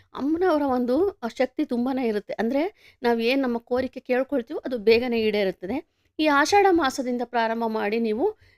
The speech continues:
ಶ್ರಾವಣ ಮಾಸದಲ್ಲೂ ಕೂಡ ಹಚ್ಬೋದು. ಈ ಆಷಾಢ, ಶ್ರಾವಣ ಅಲ್ಲದೇನೆ ಮುಂದೆ ಬರುವಂಥ ದಿನಗಳಲ್ಲೂ ಕೂಡ ಮುಂದೆ ಒಂದು, ಆ, ಪ್ರತಿ ವಾರವೂ ಕೂಡ ನೀವು ಈ ಒಂದು ದೀಪಾರಾಧನೆ ಮುಂದುವರ್ಸ್ಕೊಂಡು ಹೋಗ್ಬೋದು.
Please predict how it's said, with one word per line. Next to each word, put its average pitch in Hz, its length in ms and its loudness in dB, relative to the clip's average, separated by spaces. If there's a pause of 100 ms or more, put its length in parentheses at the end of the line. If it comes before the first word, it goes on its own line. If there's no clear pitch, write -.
ಶ್ರಾವಣ 269 360 0
ಮಾಸದಲ್ಲೂ 240 500 -2
ಕೂಡ 226 180 -2
ಹಚ್ಬೋದು. 214 760 -6 (1000)
ಈ 262 80 -2
ಆಷಾಢ, 277 520 4
ಶ್ರಾವಣ 330 400 0
ಅಲ್ಲದೇನೆ 320 800 2 (120)
ಮುಂದೆ 330 340 6
ಬರುವಂಥ 339 440 2
ದಿನಗಳಲ್ಲೂ 311 520 0
ಕೂಡ 320 180 -4 (100)
ಮುಂದೆ 277 480 2
ಒಂದು, 277 240 0
ಆ, 269 120 0
ಪ್ರತಿ 254 360 0
ವಾರವೂ 277 360 0
ಕೂಡ 240 240 -4
ನೀವು 240 240 -2
ಈ 277 160 -2
ಒಂದು 233 260 -4
ದೀಪಾರಾಧನೆ 214 480 -6
ಮುಂದುವರ್ಸ್ಕೊಂಡು 214 580 -2
ಹೋಗ್ಬೋದು. 180 440 -6